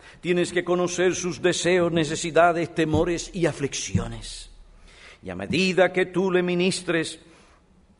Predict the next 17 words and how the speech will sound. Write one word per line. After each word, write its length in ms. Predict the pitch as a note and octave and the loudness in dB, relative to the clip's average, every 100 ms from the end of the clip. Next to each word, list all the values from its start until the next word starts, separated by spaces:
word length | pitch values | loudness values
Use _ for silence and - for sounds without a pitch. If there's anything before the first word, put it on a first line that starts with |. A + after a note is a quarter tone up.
| _ - | _ -4
ella 280 | D#3+ F3+ F#3 | 0 2 0
tiene 320 | F3 F#3+ G3 | -2 -4 -2
que 140 | F#3 | -4
sentir 640 | F3+ F#3 F#3 F3+ G3 F3+ F3 | -2 -2 -2 -4 -6 -6 -8
que 160 | F3 | -8
cualquiera 640 | E3+ F3 E3+ - E3 G3+ E3+ | -2 -2 -2 -6 -4 -2 -4
que 140 | E3+ | -8
sean 460 | D#3+ F#3+ F#3 F3 - | -6 -4 -2 -4 -6
tus 320 | F#3 B2 G#2+ | -6 -8 -4
debilidades 840 | E3 E3 D3+ C3+ D#3+ F#3+ F3 D#3+ | -4 -4 -6 -2 0 0 -2 -8
y 80 | D#3 | -10
faltas, 680 | - - F3 E3+ - D#3 - - - - | -12 -6 -4 -4 -4 -6 -8 -16 -12 2
aún 340 | F#3+ A3+ A3+ | 6 8 6
así 640 | A3+ - F#3+ A3 G3+ D#3+ - - - - - | 6 4 2 2 2 -2 -8 -20 -20 -20 -2
tú 120 | D3+ | 2
la 100 | C#3 | 2
entiendes. 1200 | B2 A2 B2+ A#2 G#2+ - - - - - - - | 2 -2 -4 -6 -8 -16 -16 -16 -16 -18 -20 -20